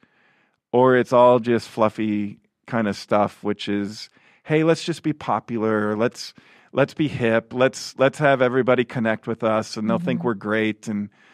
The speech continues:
Speaker 1: and, and they'll follow us, and that's what it's all about." We want people to follow Jesus.
Speaker 2: Yeah.
Speaker 1: We, we want people to know just, you know, the way Paul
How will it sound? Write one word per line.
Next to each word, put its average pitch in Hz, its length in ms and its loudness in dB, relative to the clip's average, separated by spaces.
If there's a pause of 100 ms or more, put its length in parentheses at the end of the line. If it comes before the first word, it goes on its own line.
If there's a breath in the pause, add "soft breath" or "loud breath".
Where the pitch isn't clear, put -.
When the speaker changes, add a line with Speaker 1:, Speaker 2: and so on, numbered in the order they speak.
(320 soft breath)
Speaker 1:
and, 113 160 0
and 120 140 0
they'll 120 100 2
follow 113 520 0
us, 107 360 -4
and 107 120 -4
that's 107 200 -6
what 110 120 -4
it's 107 140 -8
all 104 160 -2
about." 101 340 -4 (1120)
We 123 100 -10
want 139 200 -8
people 120 200 -4
to 101 40 -4
follow 98 320 -6
Jesus. 101 600 -14
Speaker 2:
Yeah. 175 340 -8 (280)
Speaker 1:
We, 143 220 4
we 139 200 4
want 147 300 4
people 127 320 -4
to 117 140 -10
know 110 580 -2
just, - 540 -4 (120)
you 110 120 -8
know, 113 160 -4
the 117 100 -6
way 123 180 2
Paul 120 480 0